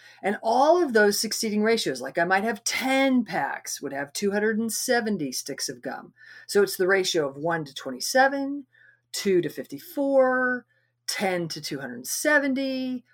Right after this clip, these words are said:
could be twenty to five hundred forty. Like, all of those ratios are equivalent. And if those ratios are equivalent,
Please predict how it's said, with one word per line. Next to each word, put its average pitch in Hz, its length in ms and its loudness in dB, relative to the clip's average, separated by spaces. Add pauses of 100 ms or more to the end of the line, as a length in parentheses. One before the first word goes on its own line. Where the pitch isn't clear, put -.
could 180 220 2
be - 120 -10
twenty 190 720 -2
to 143 320 -8
five 117 300 -10
hundred 117 260 -20
forty. 269 800 0 (200)
Like, 180 240 -2
all 254 400 6
of 226 140 0
those 190 340 2
ratios 190 680 -2 (120)
are 160 480 0
equivalent. 156 640 -4
And - 160 -14
if 180 160 -6
those 285 180 4
ratios 269 380 0
are 320 80 -2
equivalent, 180 460 0